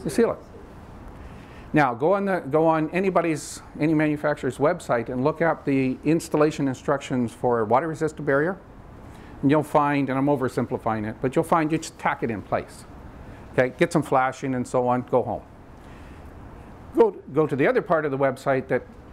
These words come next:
requires the installation instruction as an air barrier, and you got a whole list of things. The very first thing is two inch diameter plastic head nails that are concave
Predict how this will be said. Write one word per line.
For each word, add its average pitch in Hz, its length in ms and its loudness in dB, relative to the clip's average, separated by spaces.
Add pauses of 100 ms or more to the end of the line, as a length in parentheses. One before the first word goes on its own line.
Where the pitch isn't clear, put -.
(200)
requires 143 600 2
the 131 200 -2
installation 135 520 0
instruction 131 420 -2
as 120 180 -2
an 120 120 0
air 185 120 2
barrier, 117 480 -2 (320)
and 123 200 2
you 127 60 2
got 147 100 4
a 113 40 2
whole 151 280 2
list 139 240 0
of 120 80 -6
things. 92 260 -4
The - 60 -16
very 175 180 4
first 165 300 -2
thing 151 180 2
is 113 100 -4
two 165 160 -2
inch 156 200 0
diameter 139 340 2
plastic 127 460 -2
head 123 200 0
nails 147 280 0
that 107 100 -2
are 95 60 -2
concave 151 580 0